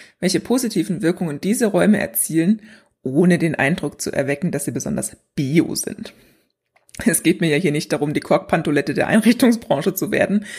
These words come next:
wenn du verstehst, was ich meine. Sondern darum, den Menschen wieder ein Verständnis davon zu vermitteln,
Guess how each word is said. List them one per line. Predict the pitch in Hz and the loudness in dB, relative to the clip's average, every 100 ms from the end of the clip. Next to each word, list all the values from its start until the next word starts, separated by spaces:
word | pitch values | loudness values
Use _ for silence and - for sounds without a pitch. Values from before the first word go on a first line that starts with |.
| - - | -18 -10
wenn | - | -6
du | 135 | -4
verstehst, | 135 - - - | -4 -4 -6 -6
was | - | -8
ich | - - | -8 -8
meine. | - 202 _ _ _ _ _ - - - | -8 -8 _ _ _ _ _ -20 -20 -12
Sondern | - 190 185 | 0 2 4
darum, | 180 185 220 233 233 | 2 2 2 2 0
den | - 196 | 0 2
Menschen | 190 233 233 233 | 4 2 2 0
wieder | 202 196 | 2 0
ein | 185 | -2
Verständnis | 165 - 170 208 214 | -4 0 0 2 0
davon | 156 151 147 | -2 -4 -4
zu | 151 139 | -6 -4
vermitteln, | 156 143 147 175 214 | -4 -4 -2 -2 -2